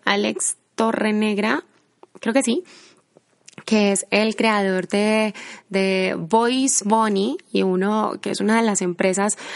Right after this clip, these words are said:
don-, eh, donde nosotros podemos, eh, como abrir una cuenta y usar nuestra voz para monetizar.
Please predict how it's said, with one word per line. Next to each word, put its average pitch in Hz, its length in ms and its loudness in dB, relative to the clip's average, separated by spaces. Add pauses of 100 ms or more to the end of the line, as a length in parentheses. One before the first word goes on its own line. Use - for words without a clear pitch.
(240)
don-, 226 240 2
eh, 202 280 2
donde 185 540 2
nosotros 180 480 0
podemos, 185 640 0
eh, 190 360 0
como 185 180 2
abrir 175 220 0
una 220 180 2
cuenta 233 720 2
y 185 180 0
usar 180 260 0
nuestra 196 340 2
voz 240 400 0
para 208 260 0
monetizar. 226 680 0